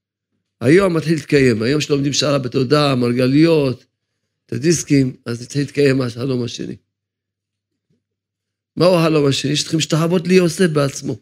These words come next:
מה פירוש להשתחוות ליוסף בעצמו? לדעת את גדולתו, שהוא יותר גדול מהם. ממש להודות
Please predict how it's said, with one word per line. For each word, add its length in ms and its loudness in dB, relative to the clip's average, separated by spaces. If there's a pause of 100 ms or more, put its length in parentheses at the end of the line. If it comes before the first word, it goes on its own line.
(1000)
מה 160 -2
פירוש 240 0
להשתחוות 340 0
ליוסף 280 0
בעצמו? 460 -4 (1000)
לדעת 400 -2
את 100 -2
גדולתו, 640 0
שהוא 460 2
יותר 160 0
גדול 320 2
מהם. 260 0 (1000)
ממש 560 2 (720)
להודות 600 2